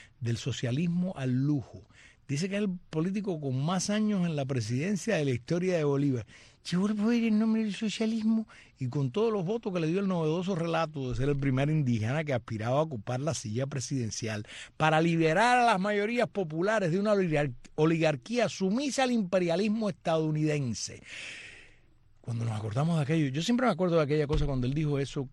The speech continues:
de que Bolivia había sido un, un país muy luchador, que por ejemplo, eh, que él recordaba cuando Bolivia había luchado contra Roma, contra el Imperio Romano. Eso fue, eso fue fabuloso, eso fue trascendental. Catorce años lleva él en el poder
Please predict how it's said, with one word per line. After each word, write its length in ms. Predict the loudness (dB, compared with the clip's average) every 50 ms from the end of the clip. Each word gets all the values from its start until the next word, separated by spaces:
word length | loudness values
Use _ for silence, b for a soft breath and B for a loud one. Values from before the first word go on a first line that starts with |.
| -14 -10
de 180 | -6 -4 -4 -4
que 240 | -4 -6 -6 -6 -6 -8 -12 -16 -20 -20 -20 -18 -14 -8 -4
Bolivia 380 | -2 0 2 2 2 0 0
había 220 | 0 0 0 0 -2
sido 220 | -2 -2 -2 -2
un, 440 | -2 -2 -2 0 0 0 -2 -4 -6
un 140 | -8 -8 -8
país 240 | -8 -6 -4 -4 -2
muy 300 | 0 0 2 2 2 2
luchador, 580 | 2 0 -2 -4 -6 -6 -4 -6 -8 -8 -10 -14 _ _ _
que 160 | -12 -10 -10
por 180 | -10 -8 -8 -6
ejemplo, 460 | -6 -4 -6 -4 -4 -4 -6 -6 -6 B B B B B B B B
eh, 340 | -10 -10 -8 -8 -8 -8 -10 -8
que 80 | -6
él 140 | -4 -4 -4
recordaba 500 | -6 -8 -10 -10 -10 -8 -8 -6 -6 -8
cuando 280 | -8 -8 -6 -6 -6 -6
Bolivia 600 | -6 -6 -4 -4 -2 -2 -2 -2 -4 -6 -8 -10
había 280 | -12 -10 -10 -8 -8 -8
luchado 480 | -8 -8 -8 -8 -8 -8 -8 -8 -10
contra 340 | -10 -12 -14 -14 -12 -14 -14
Roma, 400 | -10 -6 -4 -4 -4 -4 -6 -8
contra 300 | -12 -12 -10 -10 -8 -8
el 60 | -8
Imperio 420 | -8 -8 -6 -6 -6 -6 -6 -8 -10
Romano. 440 | -10 -10 -8 -8 -8 -8 -10 -12 -14 b b b b b b b b b b
Eso 240 | -14 -10 -8 -8 -8
fue, 160 | -8 -8 -10 -12 -12 -14 -14
eso 220 | -12 -8 -6 -6
fue 160 | -6 -6 -6 -8
fabuloso, 640 | -8 -8 -8 -8 -8 -6 -6 -8 -8 -10 -12 -14
eso 220 | -14 -12 -10 -8 -8
fue 160 | -6 -6 -6
trascendental. 1040 | -6 -6 -6 -6 -4 -4 -4 -2 -4 -4 -4 -6 -8 -8 -10 -8 -8 -8 -8 -10 -14 -18 B B B B B B B B
Catorce 580 | 0 0 2 4 6 4 4 4 2 0 2 2
años 280 | 2 2 2 2 2
lleva 320 | 4 4 4 6 6 6 4
él 120 | 4 0
en 80 | -2 -2
el 100 | -4 -4
poder 440 | 0 2 4 6 6 4 4 0